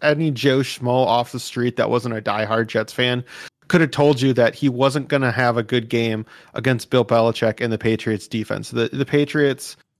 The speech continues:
for the last two decades, have just destroyed rookie quarterbacks. I'm not surprised they did it to Zach Wilson. He had a dreadful game.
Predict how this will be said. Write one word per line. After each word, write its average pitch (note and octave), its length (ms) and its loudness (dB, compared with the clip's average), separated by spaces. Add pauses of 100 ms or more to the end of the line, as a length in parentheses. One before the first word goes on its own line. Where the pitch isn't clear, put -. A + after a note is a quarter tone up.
(140)
for C3+ 220 0
the B2 80 4
last B2+ 480 0 (280)
two E3+ 260 2
decades, C3 680 -2
have A#2+ 460 0
just - 420 -6
destroyed B2+ 720 0
rookie A#2 340 -2
quarterbacks. G#2+ 680 -4 (380)
I'm B2+ 180 2
not C#3 200 2
surprised A#2+ 520 2
they A#2+ 100 0
did A2 180 -2
it G#2+ 100 -8
to A#2 100 0
Zach G#2 320 0
Wilson. G#2+ 280 -2
He A2+ 100 -2
had B2 80 2
a A2+ 60 2
dreadful A#2+ 460 2
game. A2 400 0